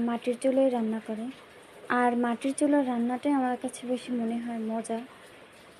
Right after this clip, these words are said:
মা এখন এগুলোকে ভালো করে কষিয়ে নিচ্ছে। কষিয়ে নেওয়া হয়ে গেলে এখানে সামান্য পরিমাণে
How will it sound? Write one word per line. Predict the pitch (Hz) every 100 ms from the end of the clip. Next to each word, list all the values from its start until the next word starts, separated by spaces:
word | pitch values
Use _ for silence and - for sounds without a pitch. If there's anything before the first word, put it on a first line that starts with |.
| - - - - - - -
মা | 247 247 247 247
এখন | - 233 240 - - - - - - 247
এগুলোকে | 240 240 247 277 226
ভালো | 226 220 226
করে | 247 247
কষিয়ে | 233 220 247 240
নিচ্ছে। | 240 - - 247 269 - - - - - - - - - - - - _ - - 679 698 740 855 880 - - - - 1077 1077 - - - - - - - - - - -
কষিয়ে | - 262 - 277
নেওয়া | 269 269 262
হয়ে | 247 247
গেলে | 247 269 254
এখানে | 226 240 233 277 - - - - - - _ _ - 349
সামান্য | 277 247 240 247 240
পরিমাণে | 262 247 240